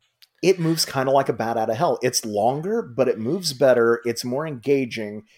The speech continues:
It has way s-, it has so much more heart. And again, it's, it's, I think it's Flanagan's best movie. It went literally in the space of that cut. It, it went from Flanagan's worst movie to his best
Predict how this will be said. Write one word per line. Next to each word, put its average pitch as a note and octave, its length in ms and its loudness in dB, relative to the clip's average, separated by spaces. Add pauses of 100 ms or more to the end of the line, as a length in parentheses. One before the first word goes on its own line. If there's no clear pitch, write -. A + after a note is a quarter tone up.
(100)
It C3 120 -2
has C#3+ 260 0 (300)
way E3+ 500 4
s-, - 300 -6
it F3+ 100 -2
has G3+ 220 -6
so A3 340 -2
much F3 220 -4
more B2 200 -2 (200)
heart. C#3 220 -4 (680)
And F3 120 2
again, E3 360 2
it's, D3 460 4
it's, D3 180 0
I C3 120 0
think C#3 160 -2
it's B2 100 -8
Flanagan's B2+ 420 -4
best B2 240 0
movie. A#2 220 -2
It D#3+ 240 2
went F3+ 200 -2
literally D3 500 4
in C3+ 160 -2
the C3+ 80 -2
space - 320 0
of B2+ 100 -2
that C#3 340 0
cut. C#3 360 0 (720)
It, C#3+ 300 2
it C#3+ 260 2
went D3+ 220 -2
from C3 160 -4
Flanagan's B2 560 -2
worst A#2 280 0
movie A#2+ 220 -4
to A2 140 -6
his G2+ 120 -2
best - 440 -6